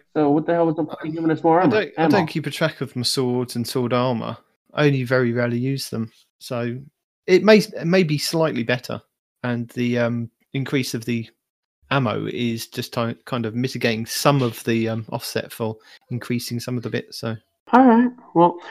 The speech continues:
Speaker 1: swords are getting some adjustments. We increase ammo capacity, but also increase the cost of heavy attacks and apparently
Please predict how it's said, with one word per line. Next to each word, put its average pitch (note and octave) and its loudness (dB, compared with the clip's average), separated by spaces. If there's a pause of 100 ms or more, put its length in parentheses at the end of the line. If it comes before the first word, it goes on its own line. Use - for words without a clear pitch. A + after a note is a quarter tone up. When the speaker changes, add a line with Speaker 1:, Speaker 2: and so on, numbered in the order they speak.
(240)
Speaker 1:
swords A3+ 10
are A3+ 8
getting G3+ 10
some F#3+ 8
adjustments. C#3+ 6
We C3+ 8
increase C3 4
ammo B2 8
capacity, C3 4
but B2 6
also A#2 4
increase B2 2
the A2 -6
cost A#2 4
of A2 -2
heavy A#2+ 4
attacks A#2 2
and A2+ 2
apparently A#2 2